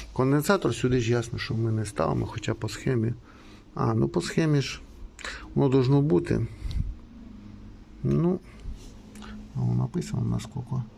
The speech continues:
Два на сто восемь, на вісімнадцять двадцять, або один на тридцять шість на сорок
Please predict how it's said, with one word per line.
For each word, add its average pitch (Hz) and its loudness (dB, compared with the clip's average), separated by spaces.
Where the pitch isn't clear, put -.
Два 127 2
на 123 2
сто - -2
восемь, 127 0
на 123 4
вісімнадцять 123 0
двадцять, 170 -2
або 117 2
один 139 2
на 120 0
тридцять 113 -4
шість 127 -2
на 117 0
сорок - -4